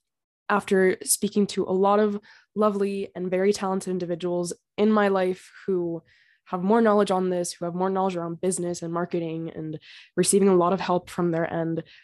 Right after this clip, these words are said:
um, and just doing a lot of personal work to kind of dig out, uh, like I said, that hidden purpose, that hidden why, I landed on this name, and now I have created kind of a path as to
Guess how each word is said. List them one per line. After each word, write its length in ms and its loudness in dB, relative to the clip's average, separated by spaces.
um, 460 -2
and 100 2
just 160 -2
doing 180 4
a 60 2
lot 140 2
of 100 -4
personal 420 0
work 220 -4
to 100 -12
kind 200 -8
of 80 -8
dig 200 4
out, 460 0
uh, 420 0
like 140 -2
I 60 -2
said, 200 -4
that 120 -6
hidden 240 -4
purpose, 340 -2
that 140 -4
hidden 340 -4
why, 440 -2
I 200 0
landed 300 2
on 140 4
this 200 0
name, 340 2
and 400 -4
now 460 0
I 140 -8
have 160 -10
created 400 4
kind 220 0
of 60 -6
a 80 -20
path 440 -4
as 240 -4
to 480 0